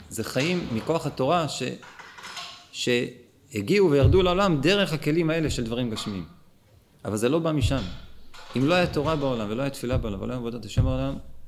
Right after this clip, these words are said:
הכל היה מת לגמרי. כל המציאות הייתה מתה, לא היה חיים, לא היה כלום, כמו במשל הזה, אם החכם הזה לא היה בא לצעוד איך לכבוש מדינות, לא היה אוצרות, לא היה מה לחלק. אנחנו מאמינים באמונה שלמה, שהתורה היא,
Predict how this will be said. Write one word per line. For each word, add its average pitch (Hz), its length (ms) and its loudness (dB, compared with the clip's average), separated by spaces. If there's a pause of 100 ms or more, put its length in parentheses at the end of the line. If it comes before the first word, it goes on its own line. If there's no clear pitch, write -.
(180)
הכל - 240 -4
היה 107 120 -2
מת 110 300 -6
לגמרי. 92 340 -4 (420)
כל - 140 -4
המציאות 123 280 -8
הייתה 107 200 -10
מתה, 107 240 -8
לא 107 80 -6
היה 113 100 -6
חיים, 107 280 -8
לא 104 40 -6
היה 101 160 -6
כלום, 117 160 -4
כמו 123 340 -4 (680)
במשל 110 340 -2
הזה, 131 160 0
אם 127 140 0
החכם 113 340 -4
הזה 120 160 0
לא 135 80 0
היה 143 100 2
בא 139 180 2
לצעוד 139 340 -2
איך 135 140 -4
לכבוש 131 280 -4
מדינות, 151 420 -2
לא 143 80 2
היה 170 120 0
אוצרות, 151 440 -4
לא 120 80 -2
היה 131 100 -2
מה 131 140 -4
לחלק. 120 420 -10 (1800)
אנחנו 110 180 -8
מאמינים 127 280 -2
באמונה 135 240 -4
שלמה, 123 320 -6
שהתורה 113 500 -6
היא, 139 160 -4